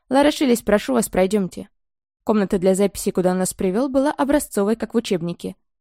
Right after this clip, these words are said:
Ослепительно белые стены, яркое, но рассеянное освещение, не дававшее теней, кресло в центре,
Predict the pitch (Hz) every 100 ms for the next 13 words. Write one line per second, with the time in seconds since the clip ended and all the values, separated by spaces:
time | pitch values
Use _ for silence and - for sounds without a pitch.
0 | - 294 285 277 277 214 185 190 185 -
1 | - 269 247 247 _ _ 254 285 285 208
2 | 196 190 202 196 180 190 - 190 - 220
3 | 254 247 240 247 240 240 - 233 - 226
4 | 220 220 _ _ _ - 196 214 208 -
5 | 233 220 220